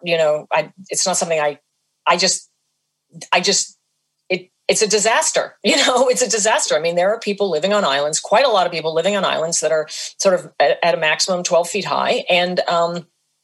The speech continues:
you know, I read when I was interested in the atolls, thinking about atolls, I read some s-, descriptions of what happens when there's a really big storm, um, and what it's like to be on an island like that, on an atoll, when there's a really big storm. And it's,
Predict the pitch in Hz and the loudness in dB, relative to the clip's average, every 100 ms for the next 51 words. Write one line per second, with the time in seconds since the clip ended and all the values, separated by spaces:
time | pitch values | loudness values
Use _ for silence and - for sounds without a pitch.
0 | - 214 170 175 170 196 240 190 175 160 | -6 0 2 0 2 2 2 0 0 0
1 | 160 180 170 - 170 160 156 143 156 - | 0 -2 -2 0 -2 -2 0 2 0 4
2 | 160 143 - - 180 185 143 - 175 220 | 2 2 -2 -6 -4 -2 -2 0 0 2
3 | 147 - 151 151 165 180 156 - - - | 0 0 -4 -2 -2 -2 -2 -4 -2 -2
4 | - 190 180 156 156 151 - - - - | 0 0 -2 0 2 0 0 -12 -16 -8
5 | - 160 170 165 170 156 160 156 151 156 | 0 2 2 0 -2 -2 -2 -2 -2 -2
6 | 151 147 143 139 135 - 247 - - 208 | -2 -4 -4 -4 0 2 2 0 -2 -6
7 | _ - - - - 165 151 151 160 170 | _ -20 -20 -12 -2 0 0 -2 -6 -14
8 | - - 165 156 151 151 151 170 160 143 | -20 -4 -2 0 -2 -4 -8 0 0 2
9 | - 180 - - 170 147 139 139 139 143 | 0 0 0 -2 -2 -2 0 0 0 -2
10 | 135 139 135 143 143 175 139 135 127 - | -2 -4 -2 -2 0 0 -2 0 -2 0
11 | 143 170 139 135 135 143 143 139 139 - | 0 0 -2 -2 -2 -4 -4 -4 -4 -2
12 | 143 156 156 156 - - | -2 -2 -2 -2 -4 -6